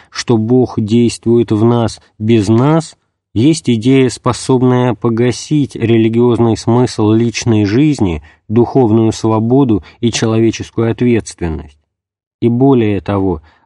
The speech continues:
она искажает христианское представление о Боге, ибо Господь благостно зовёт свободного и ответственного человека,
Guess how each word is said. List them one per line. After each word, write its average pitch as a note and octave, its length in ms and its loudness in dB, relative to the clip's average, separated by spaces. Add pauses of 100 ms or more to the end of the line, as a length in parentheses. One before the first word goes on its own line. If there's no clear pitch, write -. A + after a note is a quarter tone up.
она A#2 280 4
искажает A#2 800 0
христианское A2+ 880 -2
представление A#2 960 0
о G2 60 -2
Боге, F#2+ 460 -4 (600)
ибо A2 220 0
Господь B2+ 640 0 (260)
благостно A2+ 720 0
зовёт G#2+ 500 0 (200)
свободного A2 1000 0
и A#2 160 -4
ответственного B2+ 880 0
человека, B2+ 840 -2